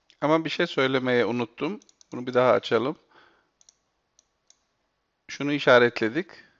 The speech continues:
Use corrugated pipe dedik. Bu, bu opsiyonu kullanabilmek için, e, çünkü orada bir sembol çıkartmak istediğimizi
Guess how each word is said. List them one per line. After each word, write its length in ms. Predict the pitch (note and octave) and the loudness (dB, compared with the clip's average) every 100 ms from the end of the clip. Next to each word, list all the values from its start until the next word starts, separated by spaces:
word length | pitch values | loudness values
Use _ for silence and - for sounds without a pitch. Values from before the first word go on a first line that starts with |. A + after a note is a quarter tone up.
| _ _ _ - | _ _ _ -12
Use 120 | C3 - | -12 0
corrugated 460 | C3+ B2+ C3 C#3 | 2 2 0 -4
pipe 360 | - A#2+ A#2 - | 2 2 2 0
dedik. 280 | A#2 F3 - _ | -8 -8 -16 _
Bu, 60 | E3+ - | -20 -6
bu 100 | E3 | 0
opsiyonu 420 | D#3+ - - D#3+ D#3 | 0 0 -4 -4 -2
kullanabilmek 680 | D3 D3 D#3 D3+ E3 F3 | 0 2 0 -2 -4 -4
için, 340 | - - G3 A#3 _ - _ _ _ | -8 -8 -8 -10 _ -20 _ _ _
e, 280 | A#2+ A#2+ A#2 A#2 | -2 2 2 0
çünkü 280 | C3+ - | -6 -4
orada 320 | C#3 C3 C#3 C#3+ | 2 2 2 -4
bir 60 | |
sembol 380 | - B2+ C3 D#3 | 0 0 2 0
çıkartmak 540 | - - B2+ B2 B2+ | 0 0 0 0 -10
istediğimizi 760 | - - B2+ B2+ A#2+ A#2+ B2 G#2 | -10 -12 -10 -8 -8 -6 -6 -6